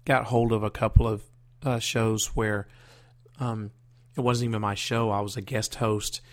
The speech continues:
or a co-host on somebody else's show, or maybe I was a, a guest on somebody else's show there on W R F N. So, you know, I've exhausted all of my resources for W R F N. Um, so there's not going to be any new updates from my W R F N days.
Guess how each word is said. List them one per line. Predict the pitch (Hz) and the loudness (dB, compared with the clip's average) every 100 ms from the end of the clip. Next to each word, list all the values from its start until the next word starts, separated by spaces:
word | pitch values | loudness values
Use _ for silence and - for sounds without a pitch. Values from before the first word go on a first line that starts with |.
| - - - | -20 -20 -4
or | 110 | -2
a | |
co-host | 101 - 120 113 113 107 - - - - - | -2 2 2 4 2 4 2 -2 -18 -20 -8
on | 135 | -4
somebody | - 120 107 | -2 0 0
else's | 110 107 110 | 0 0 -2
show, | - 117 | -4 -2
or | 104 | -2
maybe | 101 107 113 | -2 -4 -2
I | 107 | -2
was | 107 104 | -2 -2
a, | 107 98 - - - 101 | -4 -6 -10 -20 -14 -10
a | 139 120 | -6 -6
guest | 110 110 120 117 - - - | -6 0 2 4 2 -4 -4
on | 120 110 | -2 -2
somebody | - 110 | -2 -2
else's | 107 107 110 | -2 -4 -6
show | - 113 107 | -4 -4 -4
there | 104 | -6
on | |
W | 104 104 110 | -6 -6 -8
R | 104 | -8
F | 117 | -8
N. | 110 | -6
So, | - 113 - - - - - - 147 | -4 -4 -6 -6 -6 -6 -10 -6 0
you | |
know, | 123 | 2
I've | 123 120 123 | 4 4 2
exhausted | 113 - 127 131 - 123 | -2 4 6 6 4 2
all | 117 110 | 6 6
of | 113 | 6
my | 107 | 2
resources | 104 107 - 113 - 110 | 2 2 0 -2 -4 -6
for | - | -6
W | 107 101 104 | -6 -2 0
R | 104 | 0
F | 101 - | -4 -6
N. | 113 101 98 - - | -8 -8 -12 -16 -12
Um, | 123 110 | -10 -8
so | - 127 120 | -4 -4 -4
there's | 123 123 | -6 -4
not | 143 147 | -4 -4
going | 127 | -6
to | 117 | -4
be | 120 120 | -6 -6
any | 113 | -6
new | 113 110 | -6 -4
updates | 110 - 113 101 - | -6 -6 -6 -6 -6
from | - - 113 107 110 107 - - _ _ - - - _ _ _ _ _ _ _ _ _ _ 127 | -10 -6 -4 -4 -6 -10 -16 -20 _ _ -20 -20 -20 _ _ _ _ _ _ _ _ _ _ -12
my | |
W | 107 113 101 101 | -6 -4 -4 -4
R | 98 | -4
F | 95 113 | -6 -8
N | 110 | -6
days. | 104 98 98 98 | -6 -6 -8 -12